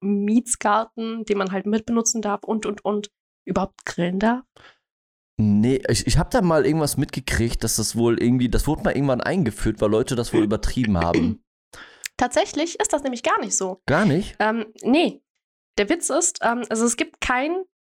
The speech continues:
Speaker 1: per se Gesetz, das irgendwie dir verbietet oder erlaubt, dass du grillen darfst oder nicht darfst. Und es gibt auch kein Gesetz, was, äh, die Häufigkeit und, äh, die Art, ähm, des Grillens zum Beispiel, ähm, straff zieht oder so.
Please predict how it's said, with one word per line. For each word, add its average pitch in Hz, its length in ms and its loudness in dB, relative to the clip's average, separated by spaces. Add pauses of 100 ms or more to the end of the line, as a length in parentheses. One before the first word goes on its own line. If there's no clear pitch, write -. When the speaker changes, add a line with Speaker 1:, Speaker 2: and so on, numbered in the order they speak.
Speaker 1:
per 220 280 2
se 247 440 0
Gesetz, 214 720 0
das 214 220 -2
irgendwie 233 500 0
dir 220 180 0
verbietet 262 680 2
oder 208 180 2
erlaubt, 196 420 -2
dass 214 120 -4
du 190 80 -8
grillen 208 360 2
darfst 202 380 0
oder 190 100 0
nicht 208 300 0
darfst. 320 560 -2
Und 226 120 0
es 214 120 0
gibt 220 160 -2
auch 220 100 -2
kein 233 280 -4
Gesetz, 214 340 0
was, 208 220 -4
äh, 208 240 2
die 196 120 -2
Häufigkeit 220 760 -2
und, 214 400 -2
äh, 202 180 2
die 190 200 -6
Art, 226 540 -2
ähm, 254 360 -2
des 240 180 -2
Grillens 254 360 2
zum 247 160 -6
Beispiel, 240 540 0
ähm, 226 260 -2
straff - 260 -4
zieht 277 220 -4
oder 277 120 0
so. 311 220 2